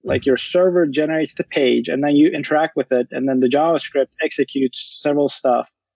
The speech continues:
And then, you know, just, just doing a simple action, you could be, uh, doing three, you know, round trips, uh, back and forth between the server and, and not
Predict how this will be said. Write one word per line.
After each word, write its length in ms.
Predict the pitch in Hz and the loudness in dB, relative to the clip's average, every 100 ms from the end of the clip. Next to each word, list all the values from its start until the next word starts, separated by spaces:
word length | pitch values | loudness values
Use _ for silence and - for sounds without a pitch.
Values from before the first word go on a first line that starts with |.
| _ - | _ -4
And 180 | 135 | 0
then, 360 | 143 135 131 - - | 0 0 -4 -8 -4
you 100 | 139 | 0
know, 80 | |
just, 240 | 135 160 - 175 - - | 2 2 -2 -16 -12 -2
just 160 | 180 - | -2 4
doing 260 | 196 185 | 4 4
a 60 | 170 | 2
simple 400 | - 190 165 151 | 0 0 0 -2
action, 460 | 160 175 - 160 147 | -2 -2 0 0 4
you 160 | 147 135 | 2 2
could 180 | 147 143 | -2 4
be, 360 | 147 143 135 214 202 - 196 | 6 6 2 -4 -14 -6 -2
uh, 220 | 131 131 135 190 196 | 0 0 -2 -8 0
doing 280 | 160 151 135 _ | 2 2 0 _
three, 440 | 160 175 175 170 - - - - | 4 4 4 2 -6 -20 -14 -4
you 120 | 139 | 0
know, 80 | 127 | 2
round 340 | 139 151 139 | 2 0 -4
trips, 420 | - 127 - - - | -2 -2 -4 -16 -4
uh, 120 | 131 | -2
back 180 | 131 135 | 0 -2
and 120 | 139 - | -4 -2
forth 260 | 147 123 | -4 -2
between 300 | 131 - 139 | -10 -8 -4
the 80 | 127 | -2
server 560 | - 165 147 123 117 - _ _ _ _ _ _ _ - | 0 0 2 0 -4 -8 _ _ _ _ _ _ _ -2
and, 180 | 135 - | -2 0
and 220 | 139 135 | 0 2
not 200 | 139 | 2